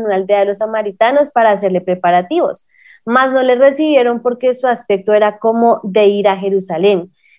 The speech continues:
Viendo esto, sus discípulos Jacobo y Juan dijeron: "Señor, ¿quieres que mandemos que descienda fuego del cielo como hizo Elías y los consuma?". Entonces, volviéndose a él, los reprendió,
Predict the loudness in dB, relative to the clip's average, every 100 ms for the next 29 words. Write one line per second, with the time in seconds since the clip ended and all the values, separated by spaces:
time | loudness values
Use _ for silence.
0 | _ -2 2 4 4 6 6 4 -2 -4
1 | -4 -6 -4 -4 -2 -4 -4 -4 -4 -2
2 | 0 2 2 0 0 0 -2 -6 -4 -2
3 | 0 -2 -2 0 2 2 2 -2 -12 -20
4 | _ -4 0 2 0 0 0 2 0 0
5 | 0 0 -2 0 0 0 -2 0 -2 -2
6 | 0 2 2 0 -2 -2 -2 -2 -2 -4
7 | -4 -2 -2 -2 0 0 -2 -2 0 0
8 | -2 0 2 2 0 4 4 2 -6 _
9 | _ _ _ 0 2 4 4 2 4 2
10 | 2 2 0 0 0 4 2 0 0 0
11 | 0 -2 0 0 2 2 2 0 0 2
12 | 2